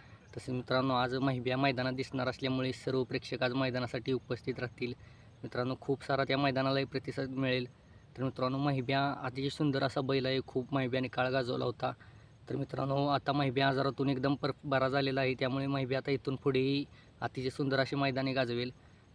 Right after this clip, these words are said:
तर मित्रांनो, मैब्या आज ओंड या मैदानात पळाल्यानंतर मैब्या वन बी एच के फ्लॅटचे जे मैदान होणार आहे जयंत केसरी कासेगाव येथे, त्या मैदानात पळताना दिसणार का?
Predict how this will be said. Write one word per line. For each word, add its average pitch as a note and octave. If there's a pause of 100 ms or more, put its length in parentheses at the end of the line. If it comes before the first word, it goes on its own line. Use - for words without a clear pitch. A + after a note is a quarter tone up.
तर A#2
मित्रांनो, B2+
मैब्या C3+
आज C3+ (540)
ओंड C#3
या C#3+
मैदानात C#3
पळाल्यानंतर C#3
मैब्या C3+
वन C3
बी C3+
एच C3+
के -
फ्लॅटचे C3
जे C3
मैदान B2+
होणार B2+
आहे B2+
जयंत B2+
केसरी B2
कासेगाव B2
येथे, B2 (480)
त्या B2+
मैदानात C3+
पळताना C3
दिसणार C3
का? A2+